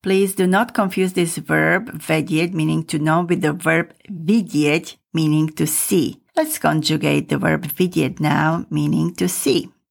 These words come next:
Singular, the first person. Videl som or videla som, meaning I saw. Repeat, videl som, videla som.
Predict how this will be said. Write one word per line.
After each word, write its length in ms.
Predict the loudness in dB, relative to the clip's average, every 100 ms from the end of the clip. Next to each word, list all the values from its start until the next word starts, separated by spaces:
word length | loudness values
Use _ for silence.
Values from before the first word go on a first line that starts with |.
| _ -10
Singular, 500 | -2 0 2 2 2
the 140 | 0
first 400 | -2 -2 -2 -4
person. 480 | -4 -4 -4 -8 -10 _ -6
Videl 500 | -2 0 2 0 0
som 540 | -2 0 2 0 -4 -12 _ _ _ -2
or 360 | 0 2 0 -2
videla 400 | 0 2 2 2
som, 380 | 0 -2 -2 -2
meaning 320 | -2 -2 -2 -2
I 140 | -2
saw. 520 | -2 0 2 0 -2 _ _ _ _
Repeat, 640 | -8 -8 -8 -6 -4 -6 -10 -16
videl 500 | -4 -4 0 0 0
som, 600 | -2 -2 2 2 0 -2 _ _ -2
videla 460 | 0 2 4 2 -2
som. 480 | -2 -2 -2 -6